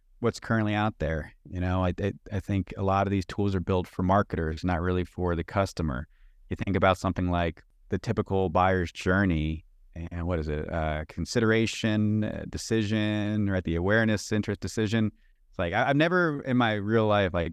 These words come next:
been like, "Okay, now I'm in a consideration phase of, <laughs> of buying this product." I've never said that to myself, but I have said, "Okay, I, I wanna solve this problem. Here are my options."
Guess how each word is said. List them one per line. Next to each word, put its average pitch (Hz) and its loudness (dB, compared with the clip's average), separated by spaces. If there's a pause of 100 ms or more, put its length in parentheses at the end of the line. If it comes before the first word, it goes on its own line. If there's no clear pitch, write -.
been 92 0
like, 90 0
"Okay, 139 0
now 123 2
I'm 160 2
in 147 2
a 131 -2
consideration 120 -2
phase 73 -8 (480)
of, 101 0
<laughs> 185 -8
of 151 0
buying 139 2
this 127 2
product." 104 2
I've 92 0
never 120 2
said 123 -2
that 123 2
to 104 0
myself, 87 0
but 104 2
I 101 4
have 147 0
said, 107 -2 (540)
"Okay, 123 2
I, 110 0
I 107 0
wanna 117 2
solve 113 2
this 101 -6
problem. 101 4
Here 117 2
are - 4
my 92 4
options." - -2